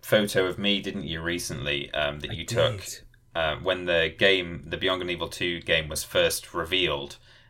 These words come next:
Speaker 1: and I'm looking really furious slash disappointed, because at the time, I thought it was, like, a total reboot, that they'd done, like, a Prey on it,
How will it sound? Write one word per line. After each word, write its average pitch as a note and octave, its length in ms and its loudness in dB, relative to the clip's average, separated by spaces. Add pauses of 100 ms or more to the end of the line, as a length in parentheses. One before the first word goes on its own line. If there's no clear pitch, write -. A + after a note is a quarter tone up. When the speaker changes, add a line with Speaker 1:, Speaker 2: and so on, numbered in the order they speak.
(120)
Speaker 1:
and G#2 100 4
I'm G#2 160 6
looking G2 400 0
really F#2 640 4 (440)
furious G2 800 6
slash - 560 2
disappointed, F#2 800 0
because A2 200 2
at C3 120 6
the - 60 2
time, D#2 600 2 (400)
I A#2 140 8
thought A2+ 280 4
it F2+ 80 0
was, F2+ 140 -4
like, F2+ 180 6
a - 40 -6
total G2+ 500 0
reboot, E2+ 480 2 (200)
that - 140 0
they'd F2+ 160 0
done, F2+ 180 2
like, E2+ 160 2
a - 60 -4
Prey E2 640 4
on D2+ 140 -2
it, C2 160 -6